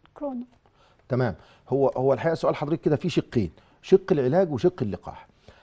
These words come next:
Speaker 2: أول حاجة برضو دي حاجة احنا قلناها كتير قوي والناس تطمئن، إن احنا النسبة، ودي عالميا مش في بلدنا الحبيب بس مصر، إن سبعة وتلاتين في المية من الناس بيجي لهم ال-، ال-، الكورونا أو الكوفيد تسعتاشر من غير أعراض أساسا.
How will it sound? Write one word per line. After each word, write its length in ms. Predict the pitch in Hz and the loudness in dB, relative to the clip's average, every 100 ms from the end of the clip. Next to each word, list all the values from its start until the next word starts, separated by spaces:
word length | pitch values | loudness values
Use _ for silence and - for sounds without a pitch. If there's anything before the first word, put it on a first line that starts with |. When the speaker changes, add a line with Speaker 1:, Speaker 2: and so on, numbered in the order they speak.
| _ - | _ 2
Speaker 2:
أول 220 | 156 220 156 | 4 4 4
حاجة 240 | 185 180 | 4 8
برضو 320 | 139 156 170 | 6 4 0
دي 80 | 131 | -2
حاجة 180 | 143 143 | 0 -2
احنا 180 | 131 120 | 0 -4
قلناها 300 | 117 156 151 | -2 -2 -4
كتير 240 | - 160 | -4 -2
قوي 160 | 143 147 | 0 0
والناس 320 | 127 123 123 | 0 -2 -4
تطمئن، 480 | 110 - 110 147 151 - - _ - | -10 -10 -4 -4 -4 -12 -20 _ -8
إن 140 | 123 190 | -2 -2
احنا 440 | 175 175 175 156 160 | 0 0 0 0 -4
النسبة، 480 | 123 165 190 147 | 2 2 2 2
ودي 220 | 135 127 127 | 2 2 2
عالميا 480 | 127 120 170 120 | 2 4 2 0
مش 240 | 92 101 - | -4 -10 -10
في 100 | 107 | -6
بلدنا 360 | 104 131 123 | 0 0 0
الحبيب 440 | 98 - 104 127 101 | -6 -6 -4 -4 -2
بس 260 | 117 - | -6 -6
مصر، 380 | 107 143 - - _ - - _ - | -6 -6 -8 -20 _ -20 -20 _ -10
إن 100 | 110 | -10
سبعة 300 | - 208 196 | -2 0 2
وتلاتين 400 | 170 165 156 208 | 0 0 -2 -4
في 80 | 185 | -2
المية 200 | 170 196 | 2 2
من 120 | 180 151 | 2 0
الناس 300 | 151 185 147 | 2 2 2
بيجي 220 | 131 208 | -2 0
لهم 180 | 202 175 | 2 0
ال-، 240 | 151 - | -2 -4
ال-، 280 | 151 139 127 | -6 -4 -4
الكورونا 500 | 135 - 147 185 185 | -4 -4 2 4 4
أو 100 | 143 | 0
الكوفيد 280 | 123 139 - | -2 -6 -4
تسعتاشر 400 | - 175 175 165 | -4 -4 -4 -2
من 120 | 175 | -2
غير 200 | 202 180 | -2 -2
أعراض 240 | 156 202 147 | -4 -4 -4
أساسا. 380 | 139 226 - | -4 -4 -4